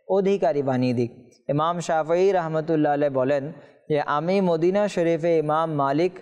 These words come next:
রাহমাতুল্লাহি তাআলার দরজায় খোরাসান বা মিশরের ঘোড়া বাঁধা দেখলাম।"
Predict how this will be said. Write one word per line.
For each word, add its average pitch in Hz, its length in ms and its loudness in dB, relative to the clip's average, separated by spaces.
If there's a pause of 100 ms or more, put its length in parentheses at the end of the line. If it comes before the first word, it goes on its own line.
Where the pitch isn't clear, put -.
রাহমাতুল্লাহি 156 880 0
তাআলার 151 580 0 (440)
দরজায় 156 760 0 (360)
খোরাসান 165 840 -2 (300)
বা 147 180 0
মিশরের 190 680 2
ঘোড়া 151 440 0
বাঁধা 147 360 -2
দেখলাম।" 117 400 -2